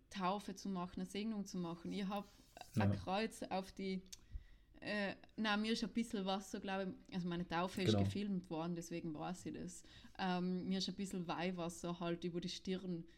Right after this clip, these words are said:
Speaker 1: äh, gegeben worden,
Speaker 2: Ja.
Speaker 1: so. Und ich hab währenddessen geschlafen, ich hab das ja nicht mal gecheckt, so. Ähm,
Speaker 2: Mhm.
Speaker 1: ja, also. Aber dann ist Baby so komplett unter Wasser zu geben, ist für mich auch übergriffig, wenn wir bei der Taufe
Speaker 2: Mhm.
Speaker 1: sein.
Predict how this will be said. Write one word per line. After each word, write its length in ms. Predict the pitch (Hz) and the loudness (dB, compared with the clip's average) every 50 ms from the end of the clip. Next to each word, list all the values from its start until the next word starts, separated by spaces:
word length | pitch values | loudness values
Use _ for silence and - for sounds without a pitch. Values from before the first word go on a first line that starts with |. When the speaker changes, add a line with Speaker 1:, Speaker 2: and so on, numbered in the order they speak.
| - - - - | -20 -20 -18 -6
Speaker 1:
äh, 420 | - 180 180 175 170 165 165 170 165 | -2 0 0 2 2 0 0 -2 -4
gegeben 460 | - - 165 160 175 170 175 170 160 | -2 -2 -2 0 0 0 0 -2 -2
worden, 320 | 170 156 156 - - 302 | 0 2 2 4 2 2
Speaker 2:
Ja. 40 | 294 | 0
Speaker 1:
so. 380 | - - - - - - 175 - - - - - - - - - - - - - | -4 -6 -8 -8 -6 -6 -8 -8 -12 -18 -20 -20 -20 -20 -20 -20 -20 -6 0 2
Und 120 | 254 - | 4 4
ich 60 | 185 | 4
hab 160 | 190 190 180 - | 2 0 0 2
währenddessen 420 | 180 165 170 160 175 170 - 175 | 0 0 0 0 -2 -2 -2 -4
geschlafen, 480 | - - - 170 170 175 180 - - - | -4 -2 -2 0 0 0 0 -2 -4 -4
ich 100 | 147 170 | -2 -2
hab 120 | 185 - | -2 -4
das 140 | - 175 - | -6 -6 -4
ja 80 | 165 160 | -4 -4
nicht 200 | 165 160 - - | -4 -4 -4 -4
mal 120 | 151 151 | -4 -4
gecheckt, 480 | - - - - - - - - - - | -4 -6 -6 -6 -6 -8 -8 -10 -14 -12
so. 200 | - - - - - - - - - - - - - - - - | -10 -8 -8 -10 -10 -16 -20 -20 -20 -20 -20 -20 -20 -20 -8 -2
Ähm, 300 | - 180 170 165 165 165 | 0 0 2 2 0 4
Speaker 2:
Mhm. 440 | 123 107 98 95 98 95 95 95 95 - - - | 6 6 6 8 8 6 6 4 4 0 -4 -6
Speaker 1:
ja, 360 | 190 170 175 160 156 151 151 - - - | -4 -2 -2 0 0 -2 -4 -6 -10 -10
also. 540 | - 175 175 175 160 - - - - - - - - - - - - - - - - - | -6 -4 -4 -4 -6 -8 -12 -14 -14 -14 -14 -16 -18 -20 -20 -20 -20 -20 -20 -14 -8 -4
Aber 240 | 175 185 185 190 | -2 0 0 0
dann 180 | 185 190 196 196 | 0 0 0 0
ist 140 | 202 190 - - - - | -2 -4 -6 -12 -10 -6
Baby 340 | 196 180 185 190 202 226 185 | -4 -2 -2 -2 -4 -6 -8
so 160 | - - - - - - - | -8 -10 -12 -14 -16 -18 -16
komplett 540 | - - 185 185 - - 180 180 190 190 190 | -10 -8 -6 -6 -6 -4 -4 -4 -2 -2 -4
unter 280 | 208 208 196 - 190 165 | -6 -6 -6 -6 -8 -6
Wasser 380 | 160 - 180 180 - 196 185 - | -6 -6 -6 -6 -6 -8 -10 -8
zu 140 | - 196 180 | -8 -10 -10
geben, 420 | 175 - - 170 185 180 180 170 | -10 -12 -10 -8 -8 -6 -6 -6
ist 120 | 170 170 | -8 -8
für 140 | - - - | -10 -8 -8
mich 180 | 175 170 151 151 - | -6 -6 -6 -8 -8
auch 220 | 143 147 - - | -10 -12 -12 -12
übergriffig, 680 | - 151 - 156 - - - - - - - - - - - - | -14 -14 -12 -10 -10 -10 -10 -12 -14 -16 -14 -14 -12 -14 -12 -12
wenn 160 | - - - | -10 -8 -6
wir 100 | - - | -6 -8
bei 140 | 262 - - | -8 -8 -10
der 140 | - 294 - | -10 -12 -12
Taufe 400 | - - - - - - - - | -10 -8 -6 -6 -4 -4 -6 -6
Speaker 2:
Mhm. 40 | - | -4
Speaker 1:
sein. 400 | - 185 - - 180 180 170 | -4 -4 -4 -4 -8 -10 -10